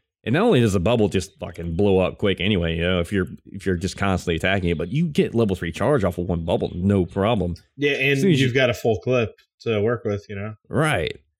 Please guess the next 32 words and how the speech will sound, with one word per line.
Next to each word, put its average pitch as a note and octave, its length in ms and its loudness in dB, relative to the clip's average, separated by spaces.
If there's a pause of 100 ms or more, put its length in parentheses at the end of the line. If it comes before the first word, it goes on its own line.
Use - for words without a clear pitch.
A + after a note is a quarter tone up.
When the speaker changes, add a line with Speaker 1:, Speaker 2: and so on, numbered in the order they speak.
(500)
Speaker 1:
And A2 360 4
Speaker 2:
It's E3 120 6
Speaker 1:
you G3 120 6
run G#3 140 6
in - 20 6
Speaker 2:
crazy. C#3+ 140 6
Speaker 1:
there B2 120 6
with A#2 120 6
that A2 120 2
full A#2 220 2
charge A2 340 2
with F#2+ 120 4
any G#2 200 4
squishies, G2+ 480 0
they're D3 160 0
fucking G2 400 -6
done. D#3+ 540 2 (320)
Speaker 2:
Yep. A2+ 160 -6 (340)
Speaker 1:
A-, - 160 -10 (540)
and G#2 340 2 (480)
using C3 300 2
the G#2+ 100 4
tele A#2+ 280 2
strats B2+ 440 2
and D3 80 2
everything, C3+ 460 4
like, G#2+ 320 4
especially C#3+ 420 2
when A2+ 140 4
you G2+ 100 4
have, G2+ 380 4
uh, F2 380 4